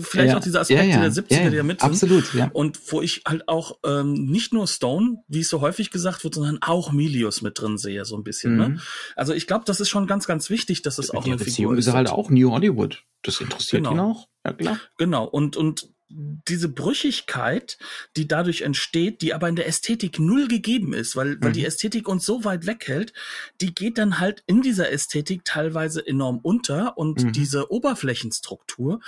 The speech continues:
Speaker 1: die gewinnt immer mehr an Macht. Und das
Speaker 2: Mhm.
Speaker 1: ist halt auch ein Wunsch, den der Film hat,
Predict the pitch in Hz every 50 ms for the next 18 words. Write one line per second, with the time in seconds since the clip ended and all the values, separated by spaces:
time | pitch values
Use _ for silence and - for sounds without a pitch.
0 | - - - - - _ 160 156 143 160 143 170 180 175 - - - 208 220 214
1 | 208 196 175 156 165 175 - 160 151 147 139 139 127 123 - - - _ - 120
2 | 123 120 - - - 120 117 113 127 165 - 180 160 - - 170 202 226 - -
3 | - - - - - - - 147 147 143 127 120 120 139 220 302 330 - - -
4 | - 131 123 120 117 120 117 - - 113 113 113 110 143 208 220 -